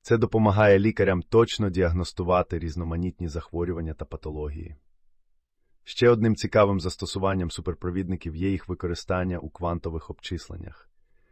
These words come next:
Квантові комп'ютери, які базуються на принципах квантової механіки,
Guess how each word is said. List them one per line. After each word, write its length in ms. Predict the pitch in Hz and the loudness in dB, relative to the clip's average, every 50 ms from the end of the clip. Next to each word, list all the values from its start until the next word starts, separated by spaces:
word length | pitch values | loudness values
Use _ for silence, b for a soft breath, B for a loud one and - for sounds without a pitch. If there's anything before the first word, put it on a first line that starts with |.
| _ _ _ _ _ _ _ _ _ _ _ _ | _ _ _ _ _ _ _ _ _ _ _ _
Квантові 460 | - - 90 98 104 - 117 104 107 | -6 -2 0 0 2 2 2 2 2
комп'ютери, 680 | - - 107 98 - 123 131 135 131 - 85 82 80 76 | 0 0 -2 -2 -2 -2 -2 -2 0 -2 -2 -2 -2 -4
які 240 | 78 80 - - 92 | -6 -8 -6 -6 -4
базуються 500 | 82 90 85 98 101 98 92 - - 87 | -2 -2 -2 0 -2 -2 -2 -2 -4 -4
на 100 | 90 85 | -4 -4
принципах 500 | - 92 92 90 - - - 82 - - | -4 -4 -4 -4 -4 -6 -8 -10 -10 -8
квантової 540 | - - 90 92 92 - 90 80 82 82 82 | -6 -2 -2 -2 -2 -2 -4 -4 -4 -4 -4
механіки, 640 | 82 - - 95 95 95 90 85 - 80 78 | -6 -6 -4 -2 -2 -2 -2 -4 -6 -8 -10